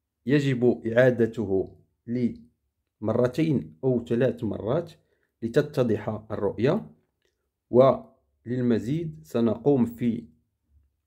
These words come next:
المستقبل إن شاء الله، يعني في فيديوهات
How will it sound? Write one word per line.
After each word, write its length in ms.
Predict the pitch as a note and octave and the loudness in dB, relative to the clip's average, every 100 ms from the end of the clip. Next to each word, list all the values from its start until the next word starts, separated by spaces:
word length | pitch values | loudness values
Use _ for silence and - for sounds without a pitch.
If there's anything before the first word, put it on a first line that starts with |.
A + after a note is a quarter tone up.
| _ - | _ -4
المستقبل 760 | A2+ D3 D3 B2 A#2+ A2 A2+ | 0 0 -2 -8 -2 0 0
إن 100 | B2 | -2
شاء 300 | B2 C3+ B2+ | -4 -2 0
الله، 260 | A#2+ A#2+ A2+ | 0 2 2
يعني 400 | G2 G2+ G2 A2+ | 0 -4 -2 -4
في 400 | A2 A#2+ G#2+ - - _ - | -4 -4 -6 -6 -18 _ -12
فيديوهات 840 | A2 A#2+ A#2+ C3 C3 A#2+ G#2 - | -6 -4 2 2 4 4 4 -2